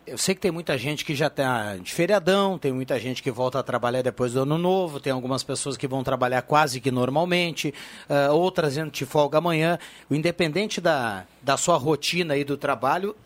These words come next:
vai ter tempo pra todo mundo passar no centro, né? Porque esse horário estendido aí, a possibilidade de você comprar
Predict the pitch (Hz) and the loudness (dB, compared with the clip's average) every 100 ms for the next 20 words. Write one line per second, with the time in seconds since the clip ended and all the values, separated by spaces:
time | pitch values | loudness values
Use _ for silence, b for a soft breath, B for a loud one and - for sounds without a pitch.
0 | - 127 170 226 240 196 190 214 214 190 | -16 0 0 2 -2 -2 -2 -2 -2 0
1 | 214 208 180 190 196 185 196 202 - 185 | 0 -2 -4 -8 -4 -2 -2 -4 -4 -4
2 | 170 - 110 107 113 139 - 190 - 185 | -6 -8 -12 -12 -10 -10 -2 -2 0 -2
3 | 165 170 - 165 139 123 139 120 123 135 | -2 -4 -4 -6 -6 -2 -2 0 2 0
4 | 147 139 - 139 131 131 120 123 - 135 | 0 -2 -2 -2 0 0 0 -2 -2 -2
5 | 123 123 131 113 | -2 0 0 0